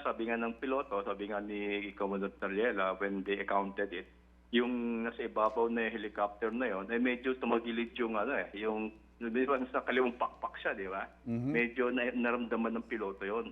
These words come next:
Speaker 1: So, buti na lang, medyo nag-, skillful ng ating piloto, nakapag-adjust kagad siya, pero,
Speaker 2: Aha.
Speaker 1: ah, nak-, nakita niya yun, eh. Yung papalapit pa lang yung helicopter, sabi niya doon, chinalis na kagad yung helicopter na they, they are coming in too, too near.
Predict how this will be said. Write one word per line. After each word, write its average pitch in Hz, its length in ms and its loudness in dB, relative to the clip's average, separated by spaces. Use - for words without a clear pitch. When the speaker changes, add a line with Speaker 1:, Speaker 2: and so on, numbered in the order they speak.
Speaker 1:
So, 104 880 0
buti 113 240 2
na 107 160 0
lang, 107 320 0
medyo 104 320 0
nag-, 104 160 -4
skillful 113 400 2
ng 107 160 2
ating 110 160 -6
piloto, 113 560 0
nakapag-adjust 123 640 -2
kagad 98 320 2
siya, 127 160 2
pero, 120 560 0
Speaker 2:
Aha. 85 320 2
Speaker 1:
ah, - 80 2
nak-, 131 240 2
nakita 139 400 0
niya 139 240 2
yun, 101 160 -2
eh. - 20 -20
Yung 117 80 -4
papalapit 139 560 0
pa - 80 -4
lang 151 240 -2
yung 147 80 -2
helicopter, 123 720 -2
sabi 131 320 2
niya 131 80 0
doon, 143 320 0
chinalis - 400 -6
na 147 160 -2
kagad 127 240 2
yung 131 80 -2
helicopter 120 480 0
na 107 240 -2
they, 113 240 0
they 110 80 2
are 110 80 2
coming 120 320 2
in 113 160 0
too, 101 240 -4
too 104 160 0
near. 104 320 2